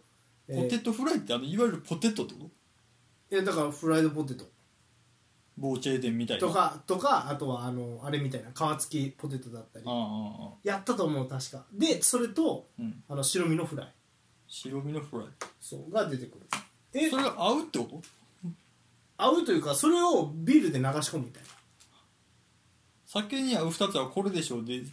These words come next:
Speaker 2: まあ、古くに出来上がったってことかね。
Speaker 1: あ、そうやね。あの、厳密に言うと、だから飯ではないよね。
Speaker 2: まあ、酒のあて。で、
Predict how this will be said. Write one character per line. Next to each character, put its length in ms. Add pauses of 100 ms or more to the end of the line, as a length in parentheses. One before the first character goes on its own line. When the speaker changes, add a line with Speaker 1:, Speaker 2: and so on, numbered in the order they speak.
(140)
Speaker 2:
ま 140
あ、 120
古 280
く 120
に 140
出 100
来 120
上 40
が 80
っ 60
た 80
っ 20
て 80
こ 60
と 80
か 80
ね。 60 (640)
Speaker 1:
あ、 280 (380)
そ 220
う 20
や 80
ね。 260 (480)
あ 120
の、 240 (220)
厳 280
密 160
に 120
言 80
う 20
と、 60
だ 120
か 80
ら 60
飯 360
で 60
は 80
な 100
い 40
よ 80
ね。 180 (840)
Speaker 2:
ま 200
あ、 80
酒 260
の 160
あ 60
て。 300 (420)
で、 80